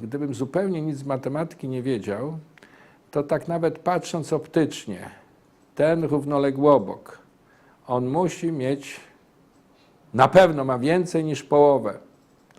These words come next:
pola, czyli jego pole jest na pewno większe od czterdziestu pięciu, bo połowa z dziewięćdziesięciu to jest czterdzieści pięć. Czyli odpowiedzi A i B zupełnie nie wchodzą w rachubę.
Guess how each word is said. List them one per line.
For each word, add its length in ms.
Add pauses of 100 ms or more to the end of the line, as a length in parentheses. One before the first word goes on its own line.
(480)
pola, 320 (380)
czyli 380 (400)
jego 240
pole 320
jest 200
na 100
pewno 320
większe 480
od 80
czterdziestu 640
pięciu, 500 (180)
bo 140
połowa 440 (420)
z 40
dziewięćdziesięciu 760
to 120
jest 140
czterdzieści 580
pięć. 360 (340)
Czyli 180
odpowiedzi 560
A 180
i 120
B 300 (100)
zupełnie 640
nie 120
wchodzą 360
w 80
rachubę. 440